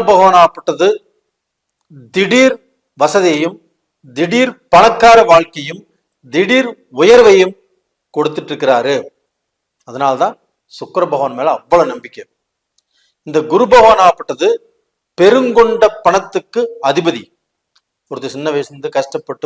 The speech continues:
பணம் சேர்த்தி, மெல்ல மெல்லமாக சேர்த்தி அவங்க வந்து பணக்காரர் ஆகிறது குருவுடைய அனுகிரகம்.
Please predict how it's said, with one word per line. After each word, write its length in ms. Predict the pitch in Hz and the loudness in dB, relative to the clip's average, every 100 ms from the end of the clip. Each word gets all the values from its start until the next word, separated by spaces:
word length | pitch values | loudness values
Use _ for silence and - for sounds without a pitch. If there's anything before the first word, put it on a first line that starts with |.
| 139 | -10
பணம் 240 | 135 139 139 | -10 -10 -10
சேர்த்தி, 320 | 143 143 151 160 _ _ - | -10 -10 -14 -16 _ _ -8
மெல்ல 180 | 147 180 170 | -4 -2 -2
மெல்லமாக 440 | 165 160 160 156 - | -2 0 -2 -4 -6
சேர்த்தி 320 | 147 147 170 185 _ _ _ | -8 -8 -14 -14 _ _ _
அவங்க 180 | 127 135 | -6 -6
வந்து 160 | 135 151 139 | -10 -8 -6
பணக்காரர் 400 | 143 151 151 135 | -6 -2 -2 -2
ஆகிறது 320 | 123 123 196 - _ _ 123 | -4 -10 -14 -18 _ _ -12
குருவுடைய 320 | 151 160 139 117 | -8 -6 -6 -10
அனுகிரகம். 380 | - 107 - | -12 -16 -16